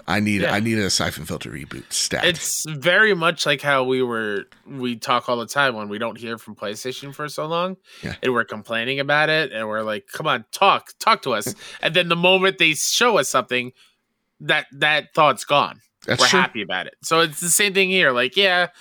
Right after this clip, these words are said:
Speaker 2: I wish we knew what games we were getting. I wish we knew what games are streaming only. But, like, all that will go away the moment they actually talk.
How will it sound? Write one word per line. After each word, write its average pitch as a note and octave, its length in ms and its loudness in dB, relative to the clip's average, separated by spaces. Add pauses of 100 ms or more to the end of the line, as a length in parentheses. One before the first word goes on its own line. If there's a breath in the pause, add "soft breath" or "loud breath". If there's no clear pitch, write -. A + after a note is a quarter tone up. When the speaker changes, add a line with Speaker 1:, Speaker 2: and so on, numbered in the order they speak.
(360 loud breath)
Speaker 2:
I E3+ 100 2
wish F3+ 380 4
we F3+ 100 4
knew E3+ 140 2
what D#3+ 160 2
games D3+ 280 0
we D3 60 2
were C#3+ 100 4
getting. C#3 360 2
I B2+ 160 0
wish B2+ 320 0
we C3 80 -2
knew B2 200 -6
what A2+ 140 -8
games A2 340 -10
are G#2 280 -6
streaming G#2+ 440 -8
only. G2+ 440 -10 (640 soft breath)
But, A#2 160 0
like, A#2 280 -2 (680)
all D#3 240 4
that C#3 220 0
will B2+ 120 -4
go A#2 420 0 (100)
away A2+ 500 -2 (160)
the A#2+ 100 -4
moment A2+ 460 -4
they F#2+ 340 -6
actually G2+ 400 -2
talk. - 360 -12